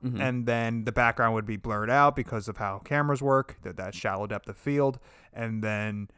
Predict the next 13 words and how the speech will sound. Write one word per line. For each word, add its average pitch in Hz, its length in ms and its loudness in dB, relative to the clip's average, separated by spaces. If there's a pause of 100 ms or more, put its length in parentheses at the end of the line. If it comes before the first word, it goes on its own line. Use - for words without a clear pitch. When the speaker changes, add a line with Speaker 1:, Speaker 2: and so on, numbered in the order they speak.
(300)
Speaker 2:
you 123 120 -6
know, 104 120 -2
they 110 120 0
would 107 140 0
say 117 120 0
their 110 140 -4
piece 165 300 0
or 160 60 6
whatever, 147 420 6
and 120 180 -4
then 113 200 -2
if 110 100 -6
somebody 120 340 -2